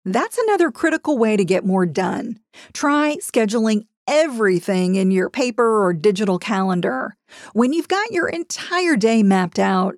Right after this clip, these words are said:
it's easier to stay on track and avoid distractions. I even put taking a shower, cleaning out my spam inbox, and engaging on social media in my digital calendar.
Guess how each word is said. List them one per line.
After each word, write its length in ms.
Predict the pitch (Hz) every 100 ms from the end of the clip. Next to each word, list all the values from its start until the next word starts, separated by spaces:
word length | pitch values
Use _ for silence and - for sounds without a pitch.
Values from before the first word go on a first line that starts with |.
| -
it's 180 | 240 285
easier 380 | 294 269 214
to 80 | 220
stay 260 | - 214 202
on 160 | 202
track 460 | 208 220 202 240 -
and 80 | 240
avoid 320 | 175 175 175
distractions. 1000 | 180 - 196 214 - 185 - - - - _ - - - -
I 300 | 370 539 480
even 160 | 415
put 260 | 359 311 - -
taking 340 | 226 269 240
a 60 | 247
shower, 640 | - 233 240 226 - - _ _
cleaning 440 | - 359 349 330
out 160 | 320 320
my 140 | 311
spam 520 | 302 - 294 269 269 -
inbox, 640 | 262 294 196 180 185 -
and 120 | 254 269
engaging 560 | 233 254 269 285 277
on 120 | 240
social 340 | 208 233 226 226
media 520 | 226 330 302 247 240 -
in 260 | 240 262 254
my 140 | 247
digital 420 | 185 202 180 185
calendar. 680 | 185 240 233 196 240 - 269